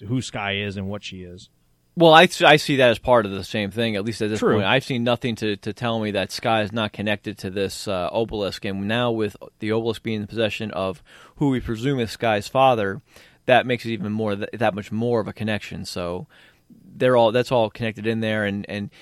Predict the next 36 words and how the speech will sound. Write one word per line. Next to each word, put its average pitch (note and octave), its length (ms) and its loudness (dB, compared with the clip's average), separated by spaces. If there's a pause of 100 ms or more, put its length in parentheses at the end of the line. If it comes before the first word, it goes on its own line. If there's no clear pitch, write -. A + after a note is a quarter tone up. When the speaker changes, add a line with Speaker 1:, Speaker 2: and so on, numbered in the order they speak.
(100)
Speaker 2:
and C#3 120 -4
even C#3+ 180 0
Hydra's A#2 460 0
tied A#2 220 -2
into A#2 180 -6
that A#2+ 280 0
be-, A#2 140 -12 (220)
because A2 340 -4
of G#2+ 140 -8
the, G#2 220 -12
the, G#2 340 -6
uh, F#2+ 260 -6 (880)
uh, G2 540 -8 (100)
Reinhardt. A#2+ 640 -4 (380)
I G#2+ 100 -10
forget G#2+ 300 -4
what G#2 120 -4
his G2+ 360 -6 (200)
current G#2 300 -8
name F#2+ 240 -8
is, F#2 320 -12 (720)
uh, - 320 -12
his G2 120 -10
present G2+ 360 -6
day F#2+ 140 -6
name. F#2+ 320 -10 (260)
Uh, G#2 380 -16 (100)
Speaker 1:
Yes, A2+ 240 -4
the - 100 -12
Kraken. A2 640 -2
It's, A#2 260 -10
um, G2+ 420 -6 (560)
yes. F#2+ 440 -20 (1400)
Speaker 2:
The - 80 -20
Kraken, - 520 -10
what? A2 180 -8